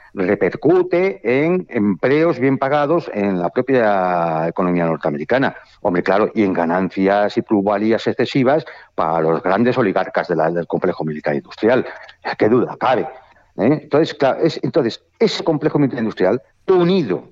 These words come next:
a, eh, todo un sector de neocons y de fundamentalistas woke, demócratas, del Tea Party y, y, y otros cha-, otras, vamos, sectores que auténticamente están bastante mal de la cabeza,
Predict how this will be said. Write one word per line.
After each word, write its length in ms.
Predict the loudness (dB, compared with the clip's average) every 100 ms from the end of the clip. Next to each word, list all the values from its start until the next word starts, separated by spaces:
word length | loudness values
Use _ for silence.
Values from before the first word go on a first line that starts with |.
| _ -4
a, 380 | 0 2 0 0
eh, 160 | -2
todo 240 | 0 2 2
un 120 | 0
sector 520 | 0 -4 0 0 0
de 100 | 0
neocons 680 | 0 0 0 -2 -2 -4 -10 -20 _ _ 0
y 120 | 2
de 120 | 2
fundamentalistas 1000 | 2 2 2 2 0 0 -2 0 0 0 -2
woke, 320 | 0 0 0
demócratas, 800 | 0 0 0 -2 -2 0 -2 -6 -14 -20 -10
del 400 | 0 2 2 0 0
Tea 140 | 0
Party 380 | 2 -2 -2 -4
y, 480 | -2 0 0 -2 -2
y, 160 | -2 -4 -2
y 80 |
otros 280 | 0 2 0
cha-, 320 | -2 -2 -2 -2
otras, 220 | -2 -2 -4 -8
vamos, 280 | -4 0 0
sectores 540 | -4 -2 0 0 -2
que 80 | -4
auténticamente 600 | -4 0 0 2 0 0
están 360 | -2 0 0 0 -4
bastante 720 | -6 -4 -4 -2 0 2 2
mal 260 | 0 0 0
de 100 | 0
la 120 | -2
cabeza, 400 | -2 -2 -4 -8